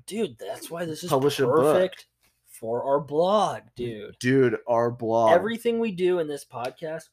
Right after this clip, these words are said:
Speaker 1: always comes back around to the blog.
Speaker 2: Yeah, our blog's called Idiots.
Speaker 1: <laughs> It is. And it's gonna be
Speaker 2: Like our
Speaker 1: you
Speaker 2: new
Speaker 1: and I
Speaker 2: podcast that we're doing.
Speaker 1: Yeah. <laughs> Yeah, let's title it the same thing with no relation
Speaker 2: Yeah,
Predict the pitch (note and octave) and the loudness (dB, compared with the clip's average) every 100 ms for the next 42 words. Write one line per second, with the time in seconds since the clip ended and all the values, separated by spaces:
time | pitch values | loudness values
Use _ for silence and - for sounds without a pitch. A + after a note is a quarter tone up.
0 | - G#2+ B2+ C#3+ C#3 - B2+ B2 - A#2+ | -18 -12 -8 -8 -10 -16 -20 -16 -14 -14
1 | A#2 G#2+ G2+ G2+ - - A2+ A#2+ C3+ E3 | -14 -20 -20 -20 -20 -12 -10 -2 0 0
2 | E3 G2 A#2 B2+ E2+ - A#2+ A#2 A2+ C#3 | -2 -2 2 2 2 0 -2 2 4 4
3 | C#3 - A#2 - F#2+ G#2 E2+ A#1+ _ - | 2 -2 -4 -4 -8 -8 -8 -12 _ -8
4 | E3+ - - - _ - C3+ D3+ D3 B2+ | -6 -8 -12 -18 _ -8 -2 0 0 -2
5 | - _ _ _ _ _ _ _ A#2+ B2+ | -8 _ _ _ _ _ _ _ -12 -10
6 | C#3 - C#3+ C#3+ C#3+ B2 C#3 B2+ F3+ D#3+ | -10 -10 -8 0 4 4 6 6 8 6
7 | D#3 B2 A#2+ A#2 B2+ A2+ - G2 F2 G2 | 6 4 4 0 -8 -8 -6 -6 -6 -6
8 | F#2+ F#2 F2 D3 D3 - - D5 - _ | -8 -8 -6 -2 -2 -4 -10 -18 -20 _
9 | - - - _ _ - - - _ D3 | -4 -4 -4 _ _ -20 -20 -20 _ -2
10 | C#3 C#3 - F#3 G3+ G3+ F3 D#3 - C3+ | 0 0 -4 -6 -4 -2 -4 -6 -6 -6
11 | C#3 C#3+ B2+ C3 C#3+ A#2 A#2 A2+ A#2 A#2+ | -8 -8 -6 -6 -8 -10 -10 -10 -8 -8
12 | A2 G2 F2+ - D#2+ _ C3+ C3+ | -10 -10 -12 -18 -20 _ 0 2